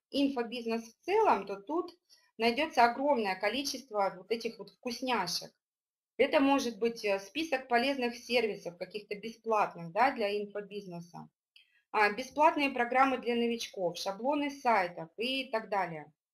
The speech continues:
Даже видео, как сделать скриншот или пользоваться почтой Google, потому что новички, они подчас приходят и ничего абсолютно, а, делать не умеют. То есть открыли компьютер, посмотрели на него, что с ним дальше делать, вообще непонятно.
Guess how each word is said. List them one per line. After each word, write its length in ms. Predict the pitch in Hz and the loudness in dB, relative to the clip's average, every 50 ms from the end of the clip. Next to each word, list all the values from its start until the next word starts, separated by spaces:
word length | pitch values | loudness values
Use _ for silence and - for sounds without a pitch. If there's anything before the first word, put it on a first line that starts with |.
| _ _ _ - _ _ | _ _ _ -20 _ _
Даже 320 | 196 240 285 285 285 285 277 | 6 6 6 6 6 0 -2
видео, 440 | 277 285 320 320 269 285 254 220 | 0 0 -2 0 2 2 2 2
как 180 | - 214 214 - 208 | 2 -2 -8 -10 -10
сделать 380 | 208 247 262 254 226 214 220 | -4 0 2 2 2 0 -2
скриншот 640 | - - 226 226 226 214 - - 277 302 320 311 - 233 | -6 -8 -6 -6 -4 -4 -4 -2 0 0 0 -2 -4 -6
или 420 | 233 240 247 233 220 202 196 196 _ - | -4 -4 -2 -2 -2 -2 -4 -4 _ -4
пользоваться 560 | 226 254 277 285 277 277 240 240 233 - 202 | 0 0 0 2 2 0 0 0 -2 -6 -10
почтой 460 | - - 196 226 240 - - - 208 | -10 -4 -2 -2 -2 -2 -6 -10 -12
Google, 400 | 196 190 220 254 247 190 190 180 | -12 -8 -10 -8 -6 -4 -4 -4
потому 400 | 175 175 180 175 202 214 220 220 | -4 -6 -8 -6 -6 -6 -6 -8
что 160 | 214 - - 214 | -8 -8 -8 -8
новички, 680 | 214 220 226 233 233 - - - - - 320 349 370 359 _ _ _ _ _ _ _ - | -4 -4 -4 -4 -4 -4 -6 -6 -6 -6 -4 -4 -4 -6 _ _ _ _ _ _ _ -2
они 260 | 190 208 233 240 240 | 0 0 2 2 0
подчас 460 | 233 220 220 220 - 240 214 220 - | 0 -2 -4 -4 -2 -2 -2 -2 -4
приходят 580 | - - 220 214 - - 277 311 277 277 247 - - - | -6 -6 -6 -6 -4 -2 -2 -2 0 0 -2 -4 -4 -6
и 140 | 226 233 240 | -2 -2 -2
ничего 540 | 247 247 240 - - 262 240 233 233 226 190 | -2 -2 -4 -4 -4 -4 -4 -2 -2 0 -2
абсолютно, 840 | 180 180 - - 190 196 208 247 294 311 285 262 254 240 226 226 - _ _ _ _ _ _ | -2 -4 -6 -4 -4 -4 -4 -4 -8 -6 -4 0 0 0 0 -2 -6 _ _ _ _ _ _
а, 200 | - 196 185 180 | -2 -2 -2 -2
делать 440 | 175 - 220 269 285 277 240 226 - | -2 -4 -2 0 2 2 0 -2 -2
не 100 | 214 214 | -4 -2
умеют. 520 | 226 226 220 220 208 196 175 156 151 151 _ _ _ _ _ _ _ _ _ _ - | -2 -2 -2 -4 -6 -8 -8 -10 -14 -18 _ _ _ _ _ _ _ _ _ _ -8
То 120 | - 202 190 | -4 -4 -4
есть 200 | 190 - - 185 | -4 -4 -2 0
открыли 520 | 190 208 - - 302 320 339 339 330 339 | 0 0 0 -2 0 2 2 4 2 2
компьютер, 600 | 320 277 269 262 247 - 254 269 240 - 208 - | 2 0 -2 -2 -2 -6 -8 -8 -6 -6 -8 -6
посмотрели 600 | - 190 - - 202 196 196 233 247 285 285 285 | -8 -12 -10 -8 -10 -10 -6 -4 -4 -2 0 0
на 140 | 269 262 254 | 0 0 -2
него, 280 | 240 240 233 220 214 202 | -2 -2 -2 -2 -4 -6
что 220 | - - 214 254 | -6 -6 -6 -6
с 80 | 262 - | -4 -4
ним 180 | 285 285 277 | -4 -4 0
дальше 320 | 277 262 254 240 - - 226 | 0 0 0 0 -2 -8 -10
делать, 380 | 196 226 226 214 214 196 196 | -4 -2 -2 0 0 -2 -4
вообще 300 | - - - - - 233 | -8 -8 -8 -4 -2 0
непонятно. 760 | 233 226 214 208 - 185 185 180 185 180 170 170 - 156 151 | 0 0 -2 -4 -8 -16 -14 -10 -10 -10 -10 -12 -16 -20 -20